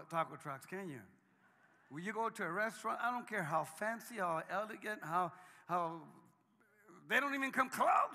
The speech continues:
And if you find one, let me know. Praise God. Let's get into the Word of God tonight so we can go and have fun in a little bit. Before we do, let's let God have his way.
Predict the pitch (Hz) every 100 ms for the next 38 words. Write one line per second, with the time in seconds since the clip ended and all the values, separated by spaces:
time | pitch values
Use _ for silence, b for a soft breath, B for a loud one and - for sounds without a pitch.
0 | - - - _ _ _ _ _ _ _
1 | _ _ _ _ _ _ _ _ _ _
2 | _ 294 311 185 208 226 196 160 180 160
3 | 160 127 - _ _ _ _ b b b
4 | b b b b b b - 175 196 190
5 | 170 135 160 139 190 233 240 190 160 165
6 | 156 147 143 143 151 143 143 139 139 127
7 | 139 151 143 131 143 - 139 127 123 123
8 | 120 117 113 - 247 320 294 247 170 151
9 | 156 170 156 156 143 151 147 127 151